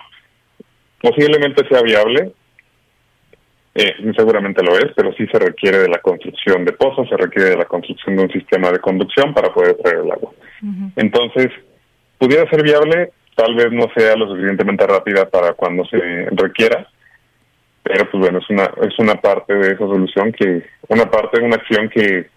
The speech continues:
Speaker 1: puede contribuir junto con otras más que también se requieren para poder mitigar el problema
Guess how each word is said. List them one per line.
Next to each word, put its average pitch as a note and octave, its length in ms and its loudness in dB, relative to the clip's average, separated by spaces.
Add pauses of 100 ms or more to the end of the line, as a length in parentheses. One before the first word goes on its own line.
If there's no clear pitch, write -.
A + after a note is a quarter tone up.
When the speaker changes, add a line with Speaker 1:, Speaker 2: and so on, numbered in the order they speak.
(120)
Speaker 1:
puede G#2 200 2
contribuir F#2 640 -2
junto F#2 280 -2
con F2+ 160 -2
otras F#2 260 2
más F#2 220 -4
que - 60 -4
también F2+ 320 -4
se G2 80 0
requieren G2 440 0
para F#2 200 -2
poder - 220 0
mitigar F2+ 400 -2
el F2 80 -8
problema F2 440 -4